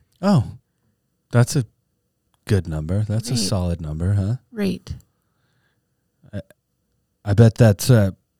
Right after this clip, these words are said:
Speaker 1: for anyone listening, if you're struggling with any of these things, that's a,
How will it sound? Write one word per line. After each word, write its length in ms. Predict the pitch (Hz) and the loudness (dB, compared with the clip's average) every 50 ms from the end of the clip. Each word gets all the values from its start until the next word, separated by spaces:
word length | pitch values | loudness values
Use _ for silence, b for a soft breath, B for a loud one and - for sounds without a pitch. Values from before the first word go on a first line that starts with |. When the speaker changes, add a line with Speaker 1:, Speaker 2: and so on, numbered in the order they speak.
| _ _ _ _ | _ _ _ _
Speaker 1:
for 180 | - - - 123 | -6 2 4 6
anyone 360 | 127 139 127 113 110 104 98 101 | 6 8 6 6 4 4 4 4
listening, 420 | 123 143 - - 110 98 95 95 | 4 2 2 2 0 2 2 2
if 180 | 95 87 - 110 | 0 0 0 2
you're 200 | 110 120 117 104 | 2 2 2 2
struggling 520 | - - - 117 123 131 131 110 101 98 | -2 -2 0 0 2 2 2 2 2 2
with 180 | 92 90 - - | 2 0 0 0
any 240 | 110 101 98 95 90 | 0 0 0 0 -2
of 120 | 90 82 | -2 -2
these 280 | 87 90 90 85 - - | -2 -4 -4 -4 -6 -6
things, 380 | - 110 123 123 98 87 82 | -4 -2 -2 -2 -2 -4 -4
that's 280 | 95 95 98 - - - | -4 -4 -4 -4 -4 -4
a, 260 | 101 90 82 80 - | -4 -4 -4 -6 -10